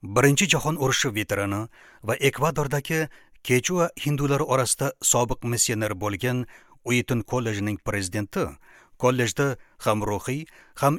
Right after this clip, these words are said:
ilmiy sohadagi sog'lom muhit naqadar muhim ekanligini hammadan yaxshi bilardi. U shu lavozimga o'tirishi bilanoq o'quv kalendarining ajralmas qismi bo'lgan ruhiy kuch haftaligini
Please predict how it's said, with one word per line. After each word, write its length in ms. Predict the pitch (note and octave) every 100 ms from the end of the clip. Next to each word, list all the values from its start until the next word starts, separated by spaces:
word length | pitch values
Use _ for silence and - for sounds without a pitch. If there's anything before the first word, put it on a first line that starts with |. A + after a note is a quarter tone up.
| -
ilmiy 340 | D#3+ C3+ E3+
sohadagi 600 | - C#3+ C3+ C3 D3+ D3+ - - -
sog'lom 480 | - B2 A#2 A2+
muhit 380 | G#2+ G#2+ - -
naqadar 460 | - A#2 B2 A#2 A2+
muhim 300 | G#2 G#2 C#3+
ekanligini 640 | - A2 A2+ F#2+ F2 F#2+ G#2+ - -
hammadan 440 | G2+ F#2 F2 F2+
yaxshi 320 | F2 - -
bilardi. 380 | F2+ E2+ F2+ F#2+ E2 _ _ _ _ _ _ _ _ -
U 120 | F3+
shu 160 | - F3+
lavozimga 640 | A#2+ B2+ C3 C3 C3+ D3+
o'tirishi 420 | C3 A#2+ A#2+ - F#2+
bilanoq 400 | F#2+ A2+ D3+ - _ _ _ _
o'quv 260 | C#3+ - F3 -
kalendarining 640 | C#3+ C#3+ C#3+ C#3+ D3+ D#3+ -
ajralmas 580 | A#2+ A#2 B2+ B2+ B2
qismi 320 | - - B2 G#2
bo'lgan 480 | G#2+ G2 D#3+ G2+ - _ _ _ _ -
ruhiy 380 | A2+ C3+ - D#3
kuch 300 | - G3+ -
haftaligini 640 | - A2+ - A2 F2+ G2